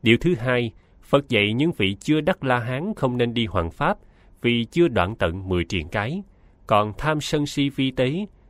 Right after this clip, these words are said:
tướng giải thoát của tỳ kheo chưa hiện, nên nói pháp giải thoát bị phản tác dụng.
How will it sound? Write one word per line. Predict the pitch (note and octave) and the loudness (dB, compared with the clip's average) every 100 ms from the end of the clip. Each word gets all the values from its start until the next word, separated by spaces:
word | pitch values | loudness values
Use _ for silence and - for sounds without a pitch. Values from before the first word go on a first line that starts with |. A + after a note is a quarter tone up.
| - - | -16 0
tướng | E3+ G#3+ | 2 4
giải | G#2+ A2 | 2 2
thoát | - F#3+ - | 0 -2 -2
của | - G#2 | -2 -2
tỳ | B2 F#2 | 0 -4
kheo | F2+ B2+ B2 - | -4 -4 -6 -2
chưa | D3 | 0
hiện, | A2+ F#2 D#2+ F2 - - - | 0 -2 -6 -8 -18 -20 -10
nên | C3 C#3 | 4 4
nói | C3+ B2+ F3 G3 | 4 0 0 0
pháp | F#3 G3+ | 0 0
giải | G#2 F#2 | 0 0
thoát | - D#3+ F#3+ - | 0 -2 -2 -4
bị | F#2 F2 | -4 -2
phản | F#2 - F2 A#2 | -6 0 0 0
tác | F3+ - | -4 0
dụng. | F#2 D#2 | -2 -2